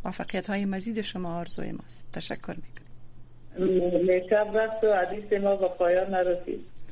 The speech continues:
Speaker 1: <laughs>
Speaker 2: شب را چی گونه قصهٔ ما بود. بسیار تشکر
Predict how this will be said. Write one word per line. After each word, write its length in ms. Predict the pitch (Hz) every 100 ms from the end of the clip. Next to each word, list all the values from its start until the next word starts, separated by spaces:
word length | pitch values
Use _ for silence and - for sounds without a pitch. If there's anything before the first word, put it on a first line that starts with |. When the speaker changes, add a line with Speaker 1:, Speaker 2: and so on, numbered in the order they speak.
| - - - -
Speaker 1:
<laughs> 400 | 226 - 196 -
Speaker 2:
شب 160 | 202 196
را 140 | 196
چی 200 | 196 208
گونه 340 | 196 196 185 185
قصهٔ 560 | 185 190 - 190 196 190
ما 140 | 185
بود. 380 | 180 180 202 - 214 - - - - - - - - - - - -
بسیار 340 | 214 - 233
تشکر 580 | 226 214 196 - 226